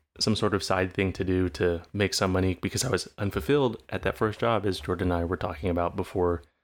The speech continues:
uh, before you hopped on, Andrew. So came up with this, like, opposite sort of name, sounded cool, uh, and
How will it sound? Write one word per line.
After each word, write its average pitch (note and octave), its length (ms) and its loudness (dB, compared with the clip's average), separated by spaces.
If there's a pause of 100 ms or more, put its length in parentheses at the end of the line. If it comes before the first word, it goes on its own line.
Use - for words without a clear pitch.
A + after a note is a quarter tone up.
(240)
uh, F#2+ 120 -4
before F2+ 220 0
you F2+ 60 2
hopped F2+ 220 0
on, F#2 100 0
Andrew. F2 300 -2 (360)
So G2+ 520 4 (400)
came B2 140 4
up A#2 100 0
with G#2+ 100 -4
this, G2 180 -2
like, F#2 200 -8 (400)
opposite F#2 460 0
sort F2+ 180 0
of E2 100 -8
name, G#2+ 320 4
sounded F2 300 -4
cool, A2 440 2 (440)
uh, F#2+ 240 -8 (560)
and F#2 640 0